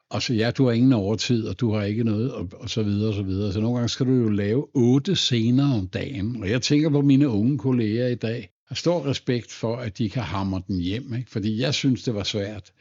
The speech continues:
indimellem til sidst at holde det tempo. Fordi jeg synes, ligesom kæden røg af mentalt. Drengene Sankt Peter, kunne du alligevel tænke dig lidt om? Du kunne pille lidt mere ved lyset. Du kunne, øh, sidde med din fotograf og ligesom lave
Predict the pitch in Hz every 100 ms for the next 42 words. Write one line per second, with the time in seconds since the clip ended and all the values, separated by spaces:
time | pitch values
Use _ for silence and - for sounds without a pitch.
0 | - - - - _ - 131 131 113 104
1 | 104 98 113 - 110 98 - 76 92 104
2 | 104 101 - 87 85 107 - 131 160 143
3 | - - 190 190 196 - 165 143 165 -
4 | 143 135 151 156 139 131 131 135 139 139
5 | 139 113 - 131 131 110 - _ _ _
6 | 110 120 151 143 156 135 120 131 117 143
7 | 147 160 151 165 160 - - 151 156 -
8 | 156 135 123 107 - 143 - - 143 147
9 | 156 147 143 131 131 123 120 110 104 131
10 | 101 131 - 139 135 135 - - - -
11 | - - 139 123 - 135 151 143 143 -
12 | 127 95 107 131 107 139 110 113 139 135
13 | - 123 120 117 113